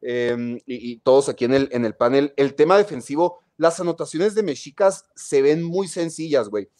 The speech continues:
Es decir, tú ves a la ofensiva de Mexicas, avanzan muy rápido con el balón, las jugadas, las lecturas se podría decir que están muy fáciles, y no hay nadie que pueda taclear a, a, a Kenyatta en este, en este caso, que fue el,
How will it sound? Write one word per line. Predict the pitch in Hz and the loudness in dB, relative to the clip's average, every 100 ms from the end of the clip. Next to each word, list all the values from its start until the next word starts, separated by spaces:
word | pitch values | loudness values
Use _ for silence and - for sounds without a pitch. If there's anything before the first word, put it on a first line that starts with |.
| _ | _
Es | 135 | -6
decir, | 143 160 180 147 | -4 -4 -6 -2
tú | 165 | 2
ves | 190 208 | 2 2
a | |
la | 202 | 0
ofensiva | 165 120 135 | -2 -6 -2
de | 165 | -2
Mexicas, | 151 - 135 170 170 _ _ _ - | -2 -8 -4 -4 -4 _ _ _ -2
avanzan | 135 147 160 175 | 2 2 2 -2
muy | 165 170 | 0 0
rápido | 160 160 165 | 0 0 -2
con | 156 135 | -4 -4
el | |
balón, | 117 113 139 147 | -2 2 2 4
las | 135 131 | 0 -2
jugadas, | 117 127 143 - | 0 2 2 0
las | 135 120 | -4 -4
lecturas | 113 135 143 | -8 0 0
se | - | 0
podría | - 113 | -14 -12
decir | 120 143 | -12 -12
que | - | -14
están | - 131 | -6 -4
muy | 139 | -6
fáciles, | 131 143 143 147 143 - _ _ - | -2 -2 -2 -4 -8 -10 _ _ -6
y | 160 | -2
no | 156 | 2
hay | 180 | 2
nadie | 190 202 196 | 4 2 2
que | 143 | 0
pueda | 147 160 | 2 2
taclear | 143 - 131 139 | 2 -4 0 4
a, | 156 147 | 4 4
a, | 123 120 117 127 | 0 0 0 -2
a | |
Kenyatta | 127 123 143 151 | -6 -2 0 0
en | 151 | -2
este, | 143 160 151 131 | -4 -2 -4 -4
en | |
este | 123 - | -8 -6
caso, | - 143 - | -4 -4 -4
que | 120 | -8
fue | - | -4
el, | 120 | -4